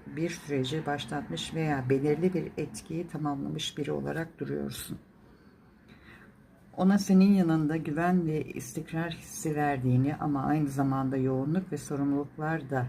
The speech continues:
getirdiğini düşündürebilir. Yani seninle ilgili görüşü önemli ve derin ama biraz da ağır şeklinde özetlenebilir. Peki,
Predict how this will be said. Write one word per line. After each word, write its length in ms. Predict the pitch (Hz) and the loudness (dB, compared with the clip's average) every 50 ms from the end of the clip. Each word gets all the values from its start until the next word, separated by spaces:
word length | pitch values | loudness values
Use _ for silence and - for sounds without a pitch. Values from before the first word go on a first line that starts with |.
| - - - - | -4 -10 -10 -4
getirdiğini 640 | 143 135 131 - 156 139 131 131 127 131 165 185 185 | -4 -4 -4 -4 -6 -4 -4 -2 -2 -2 0 -2 -2
düşündürebilir. 960 | - - - - - 156 139 139 147 160 165 160 151 120 - 113 - - - - - - - - | -4 -6 -8 -6 -4 -4 -4 -4 -4 -6 -6 -6 -6 -6 -6 -8 -8 -10 -16 -20 -20 -20 -12 -6
Yani 300 | 160 156 151 147 143 139 | -2 0 0 2 0 0
seninle 480 | 135 - - 151 147 143 147 143 147 143 | -4 -4 -2 0 0 2 2 2 2 2
ilgili 320 | 135 135 143 143 143 143 | 0 0 0 -2 -2 0
görüşü 400 | 139 143 135 143 139 - - 156 | 0 -2 -2 -2 -4 -6 -8 -8
önemli 560 | 151 - 143 139 143 143 143 139 147 156 160 | -6 -4 -2 0 0 0 0 0 0 0 0
ve 180 | 151 151 135 131 | 0 0 0 2
derin 260 | 143 139 139 135 127 127 - | 2 2 2 0 -2 -4 -6
ama 280 | - 147 143 135 131 | -6 -4 -4 -2 -2
biraz 400 | 143 143 143 135 131 127 123 - | -2 -2 0 0 -2 -2 -4 -6
da 80 | - 170 180 185 - - - - - - - - - - | -8 -10 -10 -10 -12 -12 -12 -12 -12 -12 -12 -12 -6 -2
ağır 320 | 151 147 147 143 143 143 | -2 0 0 0 -2 -4
şeklinde 720 | 135 - - - - 135 127 - - 120 123 135 147 175 - | -4 -4 -4 -2 -2 -2 -6 -6 -6 -4 -2 0 0 0 0
özetlenebilir. 1120 | - 147 139 143 147 135 - - 143 143 143 175 190 196 185 156 123 - - - - - - - - - - - - - - - - - - - - - - - - - - - | 0 -2 -2 -2 -4 -4 -4 -6 -6 -4 -2 0 0 0 0 -2 -4 -4 -6 -6 -8 -12 -16 -18 -20 -20 -20 -20 -20 -20 -20 -20 -20 -18 -16 -16 -16 -14 -14 -14 -14 -16 -12 -8
Peki, 380 | - 160 147 - - - 131 | -6 -6 -6 -6 -6 -10 -10